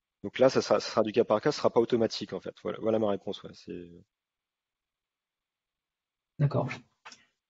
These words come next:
Speaker 2: Donc, euh, donc merci pour,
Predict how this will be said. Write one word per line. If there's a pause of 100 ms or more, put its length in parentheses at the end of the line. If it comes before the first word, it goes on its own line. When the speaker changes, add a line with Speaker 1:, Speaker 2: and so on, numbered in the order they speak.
(300)
Speaker 2:
Donc,
euh, (920)
donc
merci
pour,